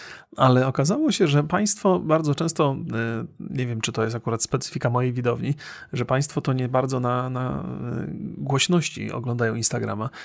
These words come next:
Instagrama raczej się przegląda po cichu, w takich miejscach, gdzie nie można posłuchać, więc, e, tak jak inne serwisy znane w internecie. E, więc, e,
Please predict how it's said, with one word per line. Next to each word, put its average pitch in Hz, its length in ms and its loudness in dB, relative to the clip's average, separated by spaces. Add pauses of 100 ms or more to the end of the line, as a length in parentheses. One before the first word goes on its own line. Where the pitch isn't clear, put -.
(140)
Instagrama 147 400 4
raczej 165 240 4
się - 80 -10
przegląda 143 340 2
po 131 140 -2
cichu, 120 280 0
w 117 60 -8
takich 123 300 -6
miejscach, 127 380 0
gdzie 120 300 -2 (320)
nie 131 80 2
można 127 240 4
posłuchać, 143 480 2
więc, 120 400 -2 (540)
e, 120 540 0 (540)
tak 139 180 2
jak 135 140 0
inne 135 260 4
serwisy 127 440 2
znane 123 320 2
w 120 60 -4
internecie. 120 520 -2 (420)
E, 127 260 4
więc, 156 520 2
e, 139 40 2